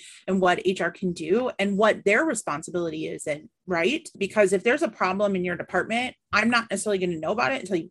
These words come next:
tell me, right? So it's really important that you educate everybody that is responsible for somebody else, how to manage that, how to document.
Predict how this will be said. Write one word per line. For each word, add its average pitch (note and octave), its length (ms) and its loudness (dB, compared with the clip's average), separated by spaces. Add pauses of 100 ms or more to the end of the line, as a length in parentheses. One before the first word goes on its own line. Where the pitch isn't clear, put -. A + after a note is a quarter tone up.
tell - 240 -6
me, - 420 -12
right? B3 280 -8 (420)
So G3 400 6
it's F#3 140 4
really A3+ 340 -4
important A3 280 0
that F#3 100 -4
you D#3 100 -8 (160)
educate G#3 800 -6
everybody F3+ 340 2
that E3 140 -2
is D#3+ 140 -4
responsible F3 480 -4
for E3+ 120 -8
somebody E3 300 -8
else, G3 340 -6 (360)
how F#3 200 4
to F3+ 80 2
manage F3+ 640 0
that, C#4 360 -4 (200)
how E3 120 -10
to E3 100 -6 (180)
document. C4 1000 -2